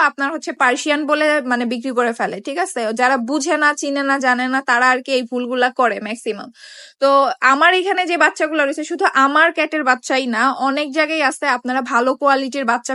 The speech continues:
পেয়ে যাবেন, তো তারা কিন্তু প্রাইসটা একটু হাই রাখে। তো এইখানে দেখতে পাচ্ছেন যে পাঁচটা বাচ্চা রয়েছে, মাশাআল্লাহ দিলে এরা একেবারে গোলমোলো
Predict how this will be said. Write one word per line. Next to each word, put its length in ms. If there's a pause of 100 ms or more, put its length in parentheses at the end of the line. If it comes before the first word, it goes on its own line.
পেয়ে 240
যাবেন, 380
তো 80 (140)
তারা 200
কিন্তু 240 (100)
প্রাইসটা 400
একটু 200
হাই 340
রাখে। 320 (360)
তো 80 (140)
এইখানে 320 (100)
দেখতে 260
পাচ্ছেন 280 (100)
যে 60 (120)
পাঁচটা 340
বাচ্চা 260
রয়েছে, 280 (160)
মাশাআল্লাহ 560
দিলে 220 (180)
এরা 120 (100)
একেবারে 380
গোলমোলো 540